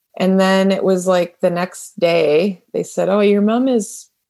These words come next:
back on the treadmill and she seems to be doing fine." And she pulled through, and it was three weeks later, she was given a transplant that saved her life. Mind you, this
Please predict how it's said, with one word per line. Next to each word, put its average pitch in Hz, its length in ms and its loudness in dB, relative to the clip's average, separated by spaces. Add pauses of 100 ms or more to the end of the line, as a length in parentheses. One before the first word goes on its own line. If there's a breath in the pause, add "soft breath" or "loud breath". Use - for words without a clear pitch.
(120)
back 220 240 -4
on 226 80 2
the 220 80 2
treadmill 180 680 -2 (260)
and 185 320 -4
she - 160 -10
seems 208 360 -2
to 208 100 -4
be 208 160 2
doing 190 320 2
fine." 170 560 -4 (500)
And 185 420 -2
she 214 220 -4
pulled 202 400 -2
through, 202 480 2
and 180 180 -6
it 170 80 -10
was - 180 -8
three 202 220 -2
weeks 202 320 -2
later, 180 560 0 (1040)
she - 320 -2
was 202 220 2
given 190 480 -2 (360)
a 180 100 -6
transplant 220 800 -2 (400)
that 180 220 -2
saved 208 340 2
her 214 180 -4
life. 175 560 -2 (420)
Mind 180 300 0
you, 180 140 2
this 180 340 -4